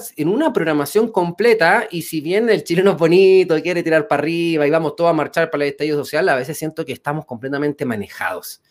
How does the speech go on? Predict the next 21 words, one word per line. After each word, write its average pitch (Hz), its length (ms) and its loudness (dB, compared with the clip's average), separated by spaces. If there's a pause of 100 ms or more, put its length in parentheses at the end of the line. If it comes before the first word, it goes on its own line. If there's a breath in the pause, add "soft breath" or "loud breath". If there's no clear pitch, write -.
(260 soft breath)
Pero 151 100 -4
una 202 100 6
percepción 208 340 6
muy 220 100 6
personal, 202 440 2
y 196 40 0
yo 165 60 2
sé 190 140 0
que 190 100 2
todo 196 240 0
bordeo 165 480 4
lados 190 320 4
que 175 160 0
dicen, 175 280 -2
"No, 196 220 0
no 170 120 0
sé, 180 120 -6
yo 165 100 -4
lo 151 60 -4
pienso 165 220 -8
distinto". 160 520 -2